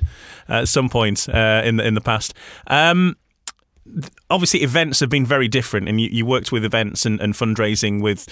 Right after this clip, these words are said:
with the Benevolent Fund, and that's what you're going to be doing at, at Erskine as, as well. Um, how has the last couple of years or so been for, uh, for someone who's involved in,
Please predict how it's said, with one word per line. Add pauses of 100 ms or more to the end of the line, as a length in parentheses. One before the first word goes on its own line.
(220)
with
the
Benevolent
Fund,
and
that's (320)
what
you're
going
to
be
doing (260)
at,
at
Erskine
as,
as
well. (400)
Um, (100)
how
has
the
last (240)
couple
of
years
or
so
been
for,
uh,
for
someone
who's
involved
in,